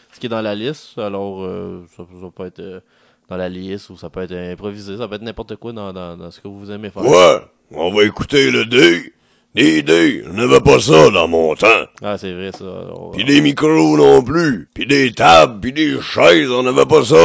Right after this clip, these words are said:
Speaker 2: On s'assisait à terre.
Speaker 1: Il y avait
Speaker 2: On
Speaker 1: pas
Speaker 2: jouait
Speaker 1: ça.
Speaker 2: de bord.
Speaker 1: Ah oui, il y avait pas ça.
Speaker 2: Puis parlant de devoir, c'est là que je m'en vais.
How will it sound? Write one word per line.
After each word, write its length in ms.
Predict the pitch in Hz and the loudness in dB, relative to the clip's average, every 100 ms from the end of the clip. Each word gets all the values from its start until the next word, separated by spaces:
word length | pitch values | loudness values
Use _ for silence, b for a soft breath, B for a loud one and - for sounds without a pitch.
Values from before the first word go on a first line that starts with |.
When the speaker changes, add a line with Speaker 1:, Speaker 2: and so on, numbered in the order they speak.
| 143 104 71 | 6 2 -4
Speaker 2:
On 140 | 85 | -8
s'assisait 520 | 87 120 - 113 139 73 | -6 -4 -4 -2 2 4
à 140 | 71 | 4
terre. 640 | 160 156 151 131 95 62 - | 6 6 8 4 0 -8 -10
Speaker 1:
Il 60 | |
y 20 | |
avait 80 | 110 | -6
Speaker 2:
On 60 | 120 | -4
Speaker 1:
pas 80 | 113 | -4
Speaker 2:
jouait 160 | 120 | -2
Speaker 1:
ça. 60 | 143 | 2
Speaker 2:
de 120 | 69 | 4
bord. 520 | 73 78 71 87 - _ _ - | 6 6 6 2 -10 _ _ -8
Speaker 1:
Ah 180 | 113 123 | -4 -2
oui, 100 | 143 | -2
il 60 | 117 | -6
y 40 | |
avait 80 | 98 | -8
pas 140 | 120 | -12
ça. 140 | - 147 147 _ _ _ | -14 -18 -18 _ _ _
Speaker 2:
Puis 80 | - | -14
parlant 420 | - 135 143 85 | 4 6 8 6
de 60 | 160 | 6
devoir, 800 | 156 82 78 82 - 175 71 - - _ _ _ _ | 6 8 10 10 10 10 8 4 -6 _ _ _ _
c'est 260 | 117 143 | 2 4
là 180 | 170 175 | 6 6
que 160 | 156 151 | 6 2
je 80 | 131 | 4
m'en 100 | 151 | 6
vais. 640 | 160 - 156 165 - | 6 8 8 8 6